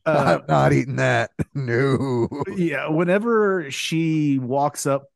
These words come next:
Speaker 1: to him and just kinda grabs his dick, like, I'm
Speaker 2: Yes.
Speaker 1: just
Speaker 2: Or when she's like, "Okay," but, you know, like, turn around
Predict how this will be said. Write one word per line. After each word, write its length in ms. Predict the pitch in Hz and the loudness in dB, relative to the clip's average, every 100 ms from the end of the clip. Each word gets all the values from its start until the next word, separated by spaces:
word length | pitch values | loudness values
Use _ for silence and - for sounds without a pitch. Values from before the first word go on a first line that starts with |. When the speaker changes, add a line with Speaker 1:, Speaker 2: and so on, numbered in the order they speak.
| - | -6
Speaker 1:
to 100 | 139 | -4
him 260 | 120 127 120 | -2 -2 -2
and 100 | 117 | -4
just 160 | 113 | -6
kinda 220 | - 123 110 | -4 -4 -4
grabs 440 | 101 104 110 117 | -6 -4 -4 -4
his 160 | 120 98 | -6 -6
dick, 440 | 92 104 117 - _ _ _ - - | -6 -6 -6 -10 _ _ _ -20 -8
like, 400 | 131 117 107 - | -4 -2 -4 -4
I'm 120 | 123 | 0
Speaker 2:
Yes. 680 | 92 90 85 82 - - - | 4 4 4 2 0 -10 -10
Speaker 1:
just 20 | 139 110 _ _ _ _ _ _ _ _ _ - - | -10 -12 _ _ _ _ _ _ _ _ _ -16 -2
Speaker 2:
Or 160 | 165 165 | 4 4
when 160 | 165 | 2
she's 240 | 160 165 131 | -2 -6 -2
like, 200 | 135 123 | 0 0
"Okay," 360 | 139 147 107 90 _ _ - | 0 2 0 -2 _ _ -14
but, 280 | 123 113 113 | -4 -2 0
you 80 | |
know, 120 | 120 110 | -2 -2
like, 200 | 110 - | -4 -6
turn 220 | - 147 147 | -6 -2 0
around 460 | 135 131 131 139 | 0 2 0 -2